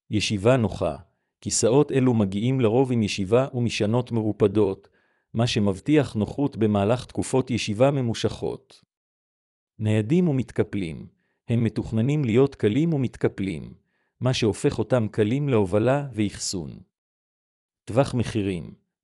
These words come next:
בשקלים כיסאות קמפינג עם צידניות מובנות נעים בדרך כלל בין מאה חמישים לשבע מאות שקלים,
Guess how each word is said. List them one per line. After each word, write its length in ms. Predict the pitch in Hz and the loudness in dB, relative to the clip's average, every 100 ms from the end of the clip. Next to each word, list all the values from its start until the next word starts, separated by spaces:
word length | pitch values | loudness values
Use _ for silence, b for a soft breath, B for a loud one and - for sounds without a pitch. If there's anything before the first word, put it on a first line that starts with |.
| 104 | -6
בשקלים 480 | 90 - 107 135 | -4 0 0 0
כיסאות 440 | 139 98 - 120 131 | -2 -4 0 0 2
קמפינג 480 | 117 101 120 120 110 | -2 0 0 0 0
עם 140 | 104 | -2
צידניות 640 | - 113 98 104 107 127 117 | 0 0 2 2 2 0 0
מובנות 540 | 107 90 107 147 - | -2 0 0 0 -2
נעים 300 | 113 120 135 | -2 0 0
בדרך 420 | 107 117 135 - | 2 2 0 0
כלל 180 | 143 123 | 2 2
בין 260 | 98 104 107 | 4 2 2
מאה 220 | 104 123 | 0 -4
חמישים 520 | - 101 95 - 135 | -2 -2 -2 -4 -2
לשבע 340 | 104 - 117 | -4 0 2
מאות 220 | 117 110 - | 2 0 -4
שקלים, 520 | - 95 92 65 | -4 -2 -2 -8